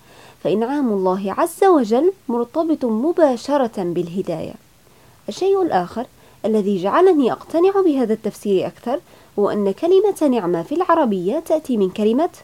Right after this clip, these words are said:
نعومة، والتي تعني الراحة والاسترخاء والسهولة. هذا ما تشير إليه كلمة نعمة، وبالطبع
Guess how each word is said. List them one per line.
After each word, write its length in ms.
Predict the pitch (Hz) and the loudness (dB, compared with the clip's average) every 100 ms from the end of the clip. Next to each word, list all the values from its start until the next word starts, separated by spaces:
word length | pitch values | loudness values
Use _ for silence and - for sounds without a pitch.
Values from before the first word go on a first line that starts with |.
| _ | _
نعومة، 500 | - 208 339 349 277 262 _ - - | -6 2 4 4 2 -4 _ -20 -8
والتي 400 | - 196 240 208 | -2 0 0 -4
تعني 360 | 180 269 262 190 | -6 -2 0 0
الراحة 420 | 180 254 262 302 302 427 _ | 0 -2 -4 -8 -10 -18 _
والاسترخاء 760 | 233 - 220 220 208 - 285 214 | -2 -2 -4 -4 -4 -4 -2 0
والسهولة. 580 | 202 - 180 165 156 175 - - _ | -2 -8 -8 -6 -6 -12 -20 -20 _
هذا 160 | 311 285 | -4 0
ما 120 | 208 | -2
تشير 360 | 202 214 208 208 | -4 -4 -2 0
إليه 340 | 175 175 190 | -2 -2 -4
كلمة 420 | - 175 196 302 311 | -4 -4 -2 0 0
نعمة، 280 | 330 262 - - - - - | 2 -2 -4 -16 -20 -20 -2
وبالطبع 600 | 320 359 415 - 214 202 | 0 2 -2 2 0 0